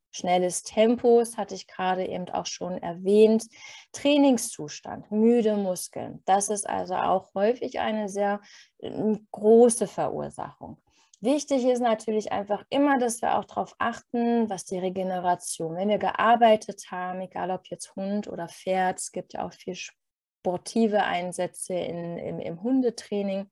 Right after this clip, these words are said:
dann sollten wir eben, wie gesagt, immer drauf achten, dass die Muskeln sich auch gut erholen, ne? Also so Stichwort detonisieren,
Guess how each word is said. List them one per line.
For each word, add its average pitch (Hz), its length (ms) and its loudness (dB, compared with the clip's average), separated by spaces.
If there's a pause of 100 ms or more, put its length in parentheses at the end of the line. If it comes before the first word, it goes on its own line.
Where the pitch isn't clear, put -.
(680)
dann 196 300 -2 (360)
sollten 233 460 6
wir 233 120 2
eben, 214 200 0
wie 208 120 0
gesagt, 190 380 0
immer 190 160 -4
drauf - 420 -10
achten, 208 560 -6 (280)
dass 226 240 0
die 226 160 2
Muskeln 208 600 0
sich 185 220 -6
auch - 200 -6
gut 254 320 0
erholen, 196 1040 0
ne? 214 280 -4
Also 190 260 -6
so 185 160 -8
Stichwort 196 600 -6
detonisieren, 202 1080 -4